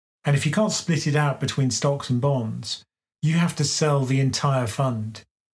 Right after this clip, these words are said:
You don't have a choice over what to sell. So let's say stocks have just crashed.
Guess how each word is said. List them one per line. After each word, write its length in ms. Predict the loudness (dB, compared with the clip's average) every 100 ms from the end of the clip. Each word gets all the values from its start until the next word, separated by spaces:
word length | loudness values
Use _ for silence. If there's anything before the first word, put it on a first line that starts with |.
| _
You 80 | 0
don't 120 | 2
have 160 | 4 2
a 40 |
choice 380 | 2 2 2 2
over 160 | 2 2
what 240 | 2 0
to 120 | -2
sell. 500 | -2 0 0 -2 -8 -16 _ _ _ _ _
So 120 | 0 2
let's 220 | 2 2
say 160 | 2
stocks 400 | 2 0 -2 0
have 100 | -2
just 220 | 0 0 0
crashed. 720 | 0 0 -2 -6 -8 -8